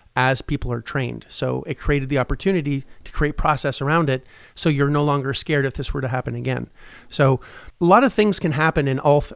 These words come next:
in all walks of life, right? No matter what you do, every day there's shit's, shit happens. And you can either look at it, "Oh my gosh, there's a problem, it, the world is over," or, Well, what can we learn from this, and how can we make sure that when this happens,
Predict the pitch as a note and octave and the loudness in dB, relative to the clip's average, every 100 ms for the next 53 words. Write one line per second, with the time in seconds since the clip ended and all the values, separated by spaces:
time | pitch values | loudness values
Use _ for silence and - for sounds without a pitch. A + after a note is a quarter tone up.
0 | - D3 D3 D3+ C3 A2+ - B2 A2 - | -2 2 4 4 2 0 -2 -6 -6 -6
1 | A#2+ C3 - C#3+ C#3+ C#3+ D#3 G#3+ E3+ D#3 | -2 -2 0 0 2 4 4 4 4 4
2 | D3+ D3+ D3+ - D#3+ E3+ D3+ C#3+ C#3+ C3+ | 4 2 0 2 2 4 2 2 2 0
3 | B2+ - - - - - - D3 - D#3+ | -4 -6 -10 -4 -4 -6 -12 -6 0 0
4 | B2 A2 - - - - - - - D3 | 0 -2 -6 -16 -20 -20 -20 -8 0 2
5 | C#3+ D#3 D#3+ E3 E3 D#3+ D#3 C#3+ D3 G#3+ | 4 2 4 4 4 4 4 2 2 2
6 | A3 G#3 G#3 G3+ - F#3 F3 - F3+ F3 | 2 2 2 2 0 -4 -4 0 2 2
7 | F3 E3+ E3+ - E3 D3+ F3+ E3+ E3 D#3+ | 2 0 -4 -6 -4 0 0 2 4 4
8 | D3+ D3+ - C#3 C3+ C3+ - _ D#3+ C#3+ | 4 -2 2 2 2 0 -6 _ 0 0
9 | C#3+ - F3 - F3+ D3+ D3+ F#3+ - C#3+ | 0 -2 -2 0 0 2 2 0 -2 -2
10 | C3+ B2+ - C3+ D3+ - C#3 C#3 C3+ - | -2 -4 -4 -4 -4 -4 -4 -2 -2 -2
11 | D3 C3 C#3 C3 C3 C#3+ - E3 F3+ B2+ | -2 -2 0 -2 -2 -4 -2 -2 0 -2
12 | B2+ - | -4 -8